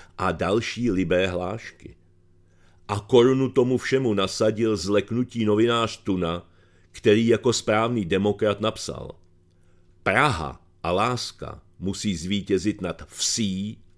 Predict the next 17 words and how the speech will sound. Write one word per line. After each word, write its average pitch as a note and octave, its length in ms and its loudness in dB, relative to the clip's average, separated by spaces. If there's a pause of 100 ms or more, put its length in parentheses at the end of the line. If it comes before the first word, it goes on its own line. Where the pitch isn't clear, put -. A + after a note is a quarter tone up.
(160)
a F2+ 100 -2
nenávistí." F#2 840 -6 (420)
A F#2 120 0
dodal: F#2 560 2 (280)
"Já E2+ 240 -2
bych A2 220 0
ty C3+ 140 -2
vesnice A2 520 0
zakázal." - 720 -8 (1500)
Inu C3 260 6
ten C3+ 260 4
Tuna G#2+ 520 0 (160)
je F#2+ 180 0
Tuna G#2+ 300 2
inteligence G#2+ 1000 0 (100)
a G#2 80 -2
humanismu F#2+ 880 0